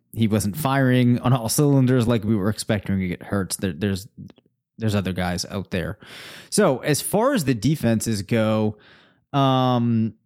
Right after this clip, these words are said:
Denver is a pretty interesting option. I'm not sure if they're available, Curtis. Let me take a quick look.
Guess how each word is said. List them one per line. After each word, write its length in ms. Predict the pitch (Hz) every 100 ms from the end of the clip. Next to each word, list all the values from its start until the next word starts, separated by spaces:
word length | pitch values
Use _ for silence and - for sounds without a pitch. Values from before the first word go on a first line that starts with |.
| _ _ _ _ - - 185
Denver 960 | 123 98 151 185 160 180 170 160 147 - -
is 140 | 131
a 40 | 147
pretty 480 | - 151 147 143 139
interesting 600 | 139 123 127 - 127 117
option. 680 | 117 120 - 127 120 117 120
I'm 200 | 110 117
not 240 | 120 127
sure 340 | - - 123 113
if 100 | 107
they're 260 | 113 110 107
available, 540 | 101 110 117 113 120
Curtis. 360 | 117 117 117 113
Let 100 | 107
me 80 | 113
take 200 | 107 101
a 60 | 98
quick 260 | - 95
look. 400 | 92 92 92 -